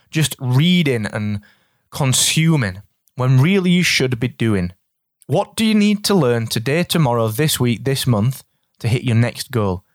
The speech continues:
And then what do you need to learn after that? Where can you consume it? Can you get it from a podcast? Can you get it from a book? Can you study an online course?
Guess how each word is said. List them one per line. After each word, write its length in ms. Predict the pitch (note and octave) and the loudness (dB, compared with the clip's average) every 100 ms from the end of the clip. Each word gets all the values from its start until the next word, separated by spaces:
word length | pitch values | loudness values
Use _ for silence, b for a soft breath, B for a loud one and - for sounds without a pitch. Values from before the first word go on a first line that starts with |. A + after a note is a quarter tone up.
| _ | _
And 140 | - B2+ | -2 0
then 160 | C3 | 2
what 160 | C#3 D#3 | 0 0
do 80 | D#3 | 0
you 60 | |
need 180 | D3+ C#3 | 0 0
to 100 | - | 0
learn 240 | C3 B2+ B2+ | 0 0 -2
after 280 | B2 - - | -8 -8 -6
that? 240 | A2 F2 | -4 -4
Where 220 | G2+ A#2+ C3 | -4 -4 -2
can 160 | C3 | 0
you 80 | B2+ | 0
consume 540 | B2+ A2+ G#2 C3 C3+ | 0 -2 -2 0 2
it? 100 | F#3 | 0
Can 100 | - | 0
you 80 | A2 | -2
get 120 | G#2+ | 0
it 100 | - | -4
from 100 | - | -4
a 60 | G#2+ | -6
podcast? 540 | - A2 - F2 - - b b b - | -4 -6 -6 -14 -16 -20 b b b -2
Can 100 | F3 | 0
you 80 | |
get 140 | F3 E3+ | 2 -2
it 100 | C#3 | -2
from 160 | D#3+ | 0
a 40 | D3+ | 0
book? 320 | A#2+ A#2+ - | -2 -6 -6
Can 120 | G#2+ | -4
you 160 | A2 G#2 | 0 0
study 320 | - B2+ A#2+ | -2 -2 -2
an 60 | A#2 | 0
online 420 | B2 A#2 A2+ G#2+ | 0 0 -2 -6
course? 400 | - G2 F2 | -4 -4 -4